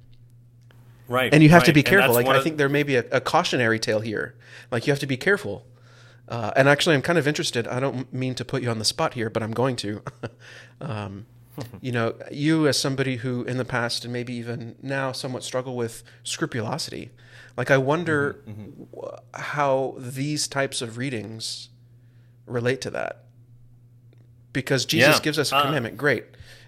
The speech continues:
Speaker 2: And now we, our human part, wanna either add or subtract or do all these modifications to make it our, to make it our own,
Speaker 1: Mm-hmm.
Speaker 2: rather than,
Speaker 1: Mm-hmm.
Speaker 2: no, what is God actually asking me to do?
Speaker 1: Mm-hmm, mm-hmm.
Speaker 2: Does that make sense?
Speaker 1: Yeah.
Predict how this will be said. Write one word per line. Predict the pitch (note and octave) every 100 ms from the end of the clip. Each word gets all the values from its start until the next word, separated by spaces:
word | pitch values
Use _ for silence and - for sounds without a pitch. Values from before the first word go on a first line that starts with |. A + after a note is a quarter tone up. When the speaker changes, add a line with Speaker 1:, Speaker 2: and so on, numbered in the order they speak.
| -
Speaker 2:
And | C3+
now | D3 D3
we, | B2+ B2 G3 A#2+ D3 F3+ -
our | C3 A2+
human | - G#3 C#3 A2+ A2+ - - -
part, | - G#2+ B2 - - - - - _ -
wanna | B2 B2
either | B2 A#2+ A#2
add | A#2+ A#2 B2
or | A#2
subtract | A#2 - A2 A2+
or | A2+
do | B2+
all | C3 C#3
these | C3+ B2
modifications | A#2+ B2 A2 A#2+ B2 - G#2
to | -
make | A#2 A2+
it | A2
our, | G#2 -
to | - A2+
make | G#2+ -
it |
our | G#2+ G#2+
own, | B2 G2+ - - -
Speaker 1:
Mm-hmm. | A2+ G#2+ G2+
Speaker 2:
rather | A#2+ B2 B2
than, | A2+ G#2 A2 G#2
Speaker 1:
Mm-hmm. | G#2 A2 F#2 - - - _ - _ - _ _ - - B2+
Speaker 2:
no, |
what | B2 B2+
is | A#2+
God | A#2+
actually | A#2 A2+ A2+
asking | G#2+ -
me | A#2
to | -
do? | G2+ G#2+ A#2 - - - _ _ _ _ -
Speaker 1:
Mm-hmm, | A#2 A#2+ A2 F#2+ - A2
mm-hmm. | G#2+ F#2+ - - -
Speaker 2:
Does | F#3+
that |
make | F#3
sense? | F#3+ F#3 -
Speaker 1:
Yeah. | C3 D#3+ A2